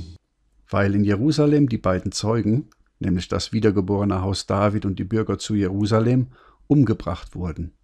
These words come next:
Und ich wunderte mich sehr, als ich sie sah, denn Johannes hätte hier Jerusalem nicht erwartet. Und der Engel sprach zu mir: „Warum wunderst du dich?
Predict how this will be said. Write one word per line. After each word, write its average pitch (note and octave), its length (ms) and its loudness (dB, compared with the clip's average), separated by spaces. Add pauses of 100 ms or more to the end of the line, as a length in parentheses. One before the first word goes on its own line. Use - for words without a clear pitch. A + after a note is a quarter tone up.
(720)
Und C3+ 320 2
ich A#2 260 -4
wunderte D3 500 4
mich B2+ 360 -2
sehr, B2+ 480 0
als G#2+ 260 0
ich G#2+ 100 -2
sie A2+ 140 -2
sah, F2 500 -4 (720)
denn G#2 160 4
Johannes G#2+ 500 2
hätte A2+ 200 0
hier A#2 200 0
Jerusalem G#2+ 720 2
nicht C#3 260 0
erwartet. A#2 720 -2 (760)
Und G2+ 160 -4
der - 120 -2
Engel A2 220 2
sprach A2+ 320 -2
zu - 160 -2
mir: A2+ 260 4
„Warum G2+ 320 2
wunderst B2+ 420 0
du G#2+ 40 -2
dich? G2 320 -6